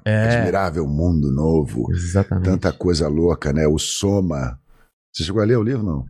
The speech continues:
Speaker 1: Não.
Speaker 2: É interessante, é
Speaker 1: É
Speaker 2: interessante.
Speaker 1: bom, é bom? Eu leio todas
Speaker 2: É,
Speaker 1: essas coisas
Speaker 2: não,
Speaker 1: aí.
Speaker 2: é revolucionário. Imagina, o livro é de sessenta,
Speaker 1: Você
Speaker 2: acho
Speaker 1: falou
Speaker 2: que
Speaker 1: muita coisa que tem a ver com Sapiens, que é um livro que eu, que eu recomendo ainda, que é um livro muito bom, e Homo Deus.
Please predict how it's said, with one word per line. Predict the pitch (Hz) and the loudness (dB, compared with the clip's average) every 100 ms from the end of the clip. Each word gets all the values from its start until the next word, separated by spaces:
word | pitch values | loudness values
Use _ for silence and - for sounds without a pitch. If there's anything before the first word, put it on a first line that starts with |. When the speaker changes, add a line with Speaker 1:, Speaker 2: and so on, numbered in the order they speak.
| - | -4
Speaker 1:
Não. | 113 110 123 | 0 2 2
Speaker 2:
É | 160 | 0
interessante, | 107 107 - 76 - | -2 -4 -4 -4 -4
é | - | -8
Speaker 1:
É | |
Speaker 2:
interessante. | - 104 | -6 -2
Speaker 1:
bom, | 101 147 170 | 2 2 2
é | |
bom? | 117 190 196 110 - | 0 0 -2 -6 -12
Eu | 101 131 | -4 0
leio | 160 170 | 0 0
todas | 165 139 | 0 0
Speaker 2:
É, | |
Speaker 1:
essas | 156 143 | 0 0
coisas | 160 175 | 0 0
Speaker 2:
não, | 180 | 0
Speaker 1:
aí. | 165 | 2
Speaker 2:
é | |
revolucionário. | 147 147 165 156 185 123 101 131 107 78 76 | 2 0 -2 -2 0 0 2 0 0 0 0
Imagina, | 73 76 65 80 58 | 0 0 0 0 0
o | |
livro | 62 104 | -2 0
é | 131 | 0
de | 131 98 65 | 0 0 -2
sessenta, | - - - - 78 95 - 58 | -4 -2 -2 0 0 0 -2 -6
Speaker 1:
Você | |
Speaker 2:
acho | - | -2
Speaker 1:
falou | 117 | 0
Speaker 2:
que | 139 | 0
Speaker 1:
muita | 143 127 | 0 -2
coisa | 135 117 | 0 0
que | 117 | -2
tem | 123 | -2
a | |
ver | 113 | -2
com | 113 113 | -2 -2
Sapiens, | - - 170 117 - | -2 -4 -2 -2 -2
que | 117 | -2
é | |
um | 110 | 0
livro | 113 113 - | 2 0 0
que | 107 | -4
eu, | |
que | - 104 | 0 0
eu | |
recomendo | 110 - 110 98 127 135 104 | 0 0 0 2 0 2 0
ainda, | 127 117 | 2 0
que | 120 | 0
é | |
um | 101 95 95 | 0 2 2
livro | 110 104 | 2 2
muito | 101 110 95 | 0 0 -2
bom, | 90 123 147 | 0 0 0
e | 123 123 | 0 0
Homo | 135 135 | 2 0
Deus. | 107 104 90 - | 0 0 -2 -8